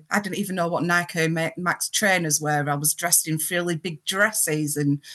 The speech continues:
very old-fashioned, um, was my mum, kind of. She's gonna kill me for saying that. Um, <laughs> but, um, it was a whole new life where I had to find myself and fit into this,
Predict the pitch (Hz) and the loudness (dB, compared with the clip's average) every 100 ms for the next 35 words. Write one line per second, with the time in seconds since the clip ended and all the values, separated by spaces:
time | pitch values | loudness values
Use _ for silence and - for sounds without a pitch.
0 | - - - _ 208 196 202 180 - - | -18 -20 -20 _ 0 2 0 0 -2 0
1 | 214 - 180 165 156 151 147 143 143 143 | 4 4 4 2 2 2 2 2 0 -2
2 | - 151 147 151 139 139 147 - 147 143 | -8 -2 0 2 0 0 -2 -2 -4 -4
3 | 151 151 - - 147 143 143 147 147 - | -6 -8 -12 -8 -6 -6 -6 -6 -8 -10
4 | - 143 139 151 - - - - - - | -8 -6 -6 -6 -10 -20 -20 -20 -4 2
5 | 175 170 170 165 - 160 - 262 208 - | 6 6 4 2 0 0 4 4 4 0
6 | - - - - _ _ 190 185 185 180 | -10 -20 -20 -20 _ _ 2 4 4 4
7 | 196 226 208 226 208 240 208 196 175 196 | 2 0 2 2 4 4 4 2 2 2
8 | 196 196 170 170 170 170 175 165 160 _ | 2 2 2 2 0 -2 -6 -6 -10 _
9 | _ 202 190 190 180 180 - 175 170 175 | _ -2 0 0 -2 0 0 -2 -2 -10
10 | - - 190 - 190 185 - 170 165 - | -8 -8 -6 -2 -2 -2 -4 -2 -2 0
11 | - - | 0 -4